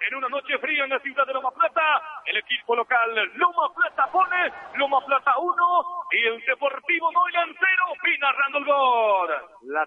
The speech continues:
Speaker 2: tercera fue la vencida. Dos veces había salvado Nelson, ahora ya no pudo. Otra vez a las espaldas de Delbert Hubert, entró totalmente solo. Aprovecharon muy bien los mediocampistas,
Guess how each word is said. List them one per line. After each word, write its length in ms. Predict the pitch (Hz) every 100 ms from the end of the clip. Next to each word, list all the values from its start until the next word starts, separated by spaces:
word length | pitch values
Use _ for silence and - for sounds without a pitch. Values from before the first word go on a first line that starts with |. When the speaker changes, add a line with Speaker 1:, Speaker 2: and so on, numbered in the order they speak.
| -
Speaker 2:
tercera 640 | 160 139 - 196 180 170 -
fue 220 | 185 180
la 160 | 165 156
vencida. 760 | 156 147 - 170 165 139 123 123
Dos 260 | 185 160
veces 400 | 143 165 147 139
había 380 | 147 160 185 151
salvado 480 | 147 143 175 175 147
Nelson, 600 | 151 185 175 - 160 147 131
ahora 540 | 139 165 175 151 135 -
ya 200 | 156 139
no 200 | 151 156 -
pudo. 340 | 359 165 143 180
Otra 360 | 214 - 156
vez 180 | 170 202 -
a 80 | 156
las 180 | 147 143
espaldas 540 | 131 180 190 180 139
de 100 | 135 127
Delbert 400 | 185 185 139 127
Hubert, 360 | 180 180 156 139
entró 240 | 127 151 165 -
totalmente 960 | 147 _ 196 196 160 160 160 147 139
solo. 340 | - 117 110 110
Aprovecharon 760 | - 127 127 - 165 147 135
muy 200 | 160 147
bien 180 | 151 143
los 140 | 127
mediocampistas, 840 | 151 151 123 131 123 165 - 147